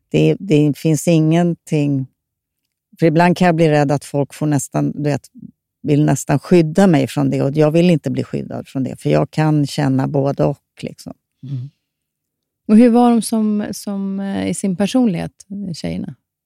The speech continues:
Speaker 1: De... Frågar du en mamma?
Speaker 2: Ja.
Speaker 1: <laughs> De var helt fantastiska. Nej, men de var, de var väldigt öppna för livet. De älskade livet. De hade mycket vänner.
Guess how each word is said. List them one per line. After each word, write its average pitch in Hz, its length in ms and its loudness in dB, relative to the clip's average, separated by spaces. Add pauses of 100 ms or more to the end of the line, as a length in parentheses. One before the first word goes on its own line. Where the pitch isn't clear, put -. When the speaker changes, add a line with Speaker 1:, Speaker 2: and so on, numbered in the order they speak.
(1600)
Speaker 1:
De... 208 320 4 (1200)
Frågar 156 280 4
du 143 80 0
en 139 120 2
mamma? 143 380 0 (240)
Speaker 2:
Ja. 214 280 4
Speaker 1:
<laughs> - 40 -16 (2000)
De 175 180 2
var 175 140 4
helt 160 220 0
fantastiska. 151 840 -6 (320)
Nej, 190 120 4
men 208 140 6
de 196 200 4
var, 185 340 2 (1300)
de 180 140 4
var 208 240 4
väldigt 151 420 2 (520)
öppna 147 420 -4
för 147 120 -4
livet. 135 320 -4
De 151 180 0
älskade 147 520 0
livet. 139 380 -4
De 147 140 -2
hade 156 320 -2
mycket 160 640 -2
vänner. 139 560 -4